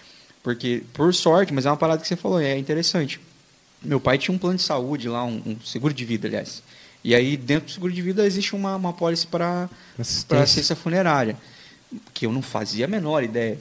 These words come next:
Speaker 1: e que eu também não fazia a menor ideia de quanto custava um caixão.
Speaker 2: Caro, né?
Speaker 1: Eu nunca tinha entrado numa funerária, pra falar a verdade, até aquele dia. E aí, e não é barato, cara. E aí, quando, tipo, ele começava a falar, ah, o caixão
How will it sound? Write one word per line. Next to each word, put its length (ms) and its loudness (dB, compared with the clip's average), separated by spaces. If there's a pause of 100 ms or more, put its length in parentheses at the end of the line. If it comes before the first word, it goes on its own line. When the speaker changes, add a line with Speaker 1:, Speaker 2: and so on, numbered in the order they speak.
(560)
Speaker 1:
e 720 2 (160)
que 60 -2
eu 40 -2
também 220 2
não 60 -4
fazia 200 2
a 40 2
menor 180 2
ideia 200 2
de 60 -6
quanto 180 -2
custava 300 2
um 40 -4
caixão. 340 -4 (880)
Speaker 2:
Caro, 320 0
né? 100 -4
Speaker 1:
Eu 80 4
nunca 140 4
tinha 120 4
entrado 180 4
numa 100 4
funerária, 380 4
pra 60 -6
falar 120 2
a 20 -6
verdade, 220 2
até 80 -4
aquele 260 -4
dia. 220 -4 (460)
E 160 2
aí, 640 2
e 60 0
não 160 2
é 80 4
barato, 480 2
cara. 260 0
E 120 0
aí, 100 4
quando, 240 0
tipo, 240 -6
ele 80 2
começava 360 -2
a 20 -12
falar, 260 0 (300)
ah, 80 -6 (120)
o 60 -12
caixão 400 -6